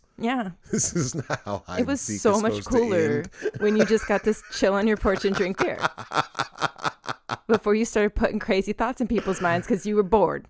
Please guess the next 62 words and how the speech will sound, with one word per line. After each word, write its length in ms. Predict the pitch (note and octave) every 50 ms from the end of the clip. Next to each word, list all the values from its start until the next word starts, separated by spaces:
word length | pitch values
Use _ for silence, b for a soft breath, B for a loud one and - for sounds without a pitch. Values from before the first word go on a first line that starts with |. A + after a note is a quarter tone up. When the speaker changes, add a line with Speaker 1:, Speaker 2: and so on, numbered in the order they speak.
| _
Speaker 2:
Yes, 720 | - B2+ C#3 C#3+ B2+ A2+ G#2+ F#2+ - - - - - - - - _ _
totally, 440 | - C3+ B2 A#2 G#2 G2 F#2 F2
because 300 | F2 F2 F#2 - G#2+ F#2+ G2
nobody 380 | G#2 G2+ G2 F#2 G#2 G2+ G2
lived 280 | F#2 F2+ G2 G2+ F#2+ G2
across 300 | G#2+ - - G#2 G2+ G2
the 60 | G#2 G#2
street 300 | - - B2 A#2 G#2 -
from 120 | - F2
you 160 | E2+ E2 E2
for 120 | D#2 - F2+
a 60 | F2 F2+
while. 440 | F#2+ F#2+ F#2 F2+ E2 A#1+ B1 - -
Speaker 1:
Like, 240 | - C4 B3+ - _ _
if 120 | C4+ A3
you 80 | C4 F#4
think 180 | - - A3+ B3
about 200 | B3+ A3 F#3+ F3
it, 140 | F3+ - - _ _
you 140 | - - -
didn't 140 | - G4 G4+
have 100 | G#4 G4+
to 80 | - G#3+
tell 160 | - G3+ F3
'em 80 | E3
Church 280 | D#3 - - E3 D#3+ -
was 220 | E3+ F3 E3 D#3 -
Velcro 460 | - F3 D3+ F3 E3+ - - E3 E3
to 120 | - - F3
your 160 | D#3 D#3+ D#3+
lawn. 320 | D#3+ D#3+ D#3 D#3 F#3 B3+ C#4
Speaker 2:
Not 240 | A#2+ B2 - D#3 D3+
at 80 | C#3+
all. 240 | D#3 E3 E3+ D#3+ C#3
Speaker 1:
You 60 | C3
Speaker 2:
You 40 | A2+
Speaker 1:
coulda 120 | A2 G#3+ G3
Speaker 2:
coulda 40 | C#3+
Speaker 1:
just 160 | - - B2
thrown 180 | G#3+ G3+ G#3
it 40 | A3+
Speaker 2:
just 60 | A3
Speaker 1:
away. 220 | A3+ A#3+ G#3 F3+ F3+ G3+
Speaker 2:
buried 400 | C#3 C3 C#3+ D#3 D3 C#3 B2+ G#2+
it 120 | G2 F2+ F2
Speaker 1:
You 40 | E2+
coulda 200 | - - D3+ F3
Speaker 2:
in 40 | A2
the 20 |
Speaker 1:
just 160 | A2 F#3 A#2+ -
handled 360 | B2 A#2+ - - - C3 A#2+
Speaker 2:
backyard. 260 | - E3+ E3+ F3 -
Speaker 1:
that. 40 | A#2+
Speaker 2:
Yeah. 260 | C3 C#3 C3 G#2+ F2+ - _ _ _ _
Speaker 1:
But 120 | - - G#3
Speaker 2:
Threw 80 | F#3 F#3
it 20 |
Speaker 1:
no. 100 | F3+ - -
Speaker 2:
in 40 | C#3
the 60 | A#2
trash. 520 | - - - A#2 C3+ C#3 A#2+ F2+ - - -
Speaker 1:
No. 100 | A3